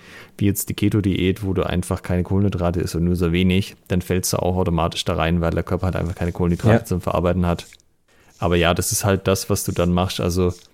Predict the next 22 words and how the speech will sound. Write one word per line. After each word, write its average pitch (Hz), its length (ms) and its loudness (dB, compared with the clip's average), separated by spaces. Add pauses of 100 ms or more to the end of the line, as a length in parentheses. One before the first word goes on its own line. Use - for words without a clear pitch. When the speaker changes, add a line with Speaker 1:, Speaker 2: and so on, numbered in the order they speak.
(600)
Speaker 1:
Marathon, 110 840 4
aber 92 320 0
halt 92 140 2
auch 90 160 -2
alles 92 260 0
drüber, 90 320 0
ne? 87 180 2
So 90 180 0
Ultramarathon, 101 920 2
irgendwie 95 340 2
hundert 95 300 2
Meilen, 92 540 2
das - 200 -4
läufst 82 300 -2
du 92 60 2
nicht 85 140 0
auf - 140 -4
Kohlenhydrate, 87 600 -2
das - 180 -6
läufst - 300 -4
du 92 100 -2
auf - 400 -6